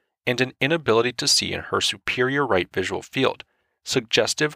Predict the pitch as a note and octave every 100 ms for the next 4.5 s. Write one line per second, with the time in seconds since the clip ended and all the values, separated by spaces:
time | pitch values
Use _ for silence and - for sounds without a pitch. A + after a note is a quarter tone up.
0 | - A#2 G#2+ - A2 A2+ D#3 C#3+ F#2+ G2+
1 | F#2+ - - - A#2 B2 C#3 - A2 G2
2 | F#2 - F#2+ B2 - - - _ _ -
3 | C3+ D3 - F#2 F#2 - A#2 A#2+ E2+ -
4 | - - A2 G2+ -